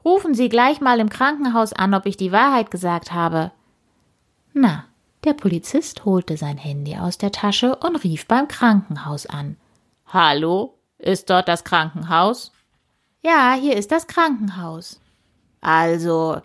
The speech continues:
hier fährt eine Großmutter mit einem Pferd im Taxi und behauptet, sie kämen gerade aus dem Krankenhaus. Das ist doch gelogen, nicht wahr?" "Das ist nicht gelogen.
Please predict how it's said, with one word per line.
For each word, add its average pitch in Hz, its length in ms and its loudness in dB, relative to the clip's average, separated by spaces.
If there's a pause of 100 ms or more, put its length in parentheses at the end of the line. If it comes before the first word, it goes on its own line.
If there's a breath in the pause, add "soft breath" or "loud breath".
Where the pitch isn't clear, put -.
(180 soft breath)
hier 175 460 0
fährt 180 320 0
eine 180 240 2
Großmutter 196 600 2
mit 175 160 0
einem 180 280 0
Pferd 220 300 2
im 190 100 -2
Taxi 202 520 -4
und 160 160 -6
behauptet, 165 520 0
sie 156 120 -10
kämen 175 340 -2
gerade 156 420 2
aus 160 160 -2
dem 143 140 -10
Krankenhaus. 160 760 -4 (140)
Das 220 200 0
ist 160 180 -12
doch - 120 -16
gelogen, 185 680 2
nicht 160 220 -14
wahr?" 185 360 2 (1040)
"Das 165 180 -12
ist - 160 -12
nicht 403 180 -6
gelogen. 208 560 2